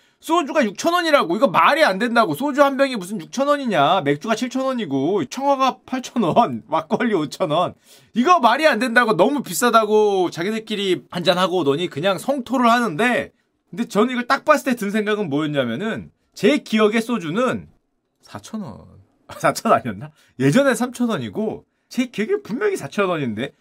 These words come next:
오천 원이 기억이 없거든요. 최근에 술을 안 마셔서. 근데 오천 원을 건너뛰고 육천 원으로 갔네? 그리고 강남의 비싼, 정말 비싼 일부 매장은 칠천 원이라고는 했지만, 이거는 뭐 우리가 잘 못 보는 거니까. "소주 육천 원 너무 비쌉니다.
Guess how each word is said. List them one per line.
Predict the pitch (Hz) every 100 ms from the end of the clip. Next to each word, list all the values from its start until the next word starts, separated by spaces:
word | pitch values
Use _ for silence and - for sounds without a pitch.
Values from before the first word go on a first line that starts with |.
| _
오천 | - 220 - 349
원이 | 339 359 -
기억이 | 262 294
없거든요. | - 180 156 240
최근에 | 240 233 220
술을 | 240 240
안 | 156
마셔서. | 131 113 180 277 _ _ _ -
근데 | 233
오천 | 156 302
원을 | 330 302
건너뛰고 | 151 240 - 330 311
육천 | 143 294
원으로 | 302 247
갔네? | 131 101 285 _ _ _ _ _
그리고 | 147 185
강남의 | - 175 220 220 214 214
비싼, | - 147 - 220 175
정말 | 139 180 170
비싼 | 147 190 185
일부 | 180 185
매장은 | 165 170 202 220
칠천 | 254 240 220
원이라고는 | 190 175 151 175
했지만, | 185 143 180 220 147
이거는 | 131 226 247
뭐 | 165
우리가 | 123 147
잘 | 180
못 | 120 -
보는 | 202 214
거니까. | 120 80 - 98 196 _ _ _ _
"소주 | _ 285 277 302
육천 | 226 233
원 | 254 185
너무 | 165 311
비쌉니다. | 233 143 240 214 143 190 151 -